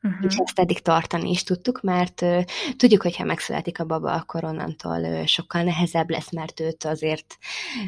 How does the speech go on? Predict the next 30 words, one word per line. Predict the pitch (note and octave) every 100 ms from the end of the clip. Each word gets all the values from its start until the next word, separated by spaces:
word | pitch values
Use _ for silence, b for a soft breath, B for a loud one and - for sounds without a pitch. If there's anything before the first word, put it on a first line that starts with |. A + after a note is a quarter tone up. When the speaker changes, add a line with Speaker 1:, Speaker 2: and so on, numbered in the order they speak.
| -
Speaker 2:
nagyon | - F#3+ E3+ E3+ E3 - _
sokáig | - - - E3 E3 E3
nyilván | E3+ E3 D#3+ D#3+ E3
nem | D#3+
fogom | D#3 - D#3+ D3+ D#3 -
másra | - D3+ - - E3
bízni. | E3 E3 D#3+ G#3 C#4 - B B B B
És | - F#3+
most | G3+ G3
így | G3+ G3+
próbáljuk | G3 F3 E3 F3
kihasználni | - F3 E3 - E3+ E3 E3+ E3+
az | E3+
időt | F#3 F#3 F3+ F3+
addig, | F3+ F3+ F3
ameddig, | F3 F3+ F3 F3 F3 F3 F3+
hát | - F3+
csak | F#3
így | F#3 -
hárman | F#3+ F3+ E3+
vagyunk, | D#3+ D#3 E3 E3
és | -
a | D#3+
Léna | D#3 D3 D3 D3+ B B B B
jól | - E3 D3+
el | D3+ D#3
van, | D#3+
mondjuk, | D#3+ D#3+ F3+
a |
nagyszülőkkel. | F3+ E3+ - F3+ F3 F3 - F3+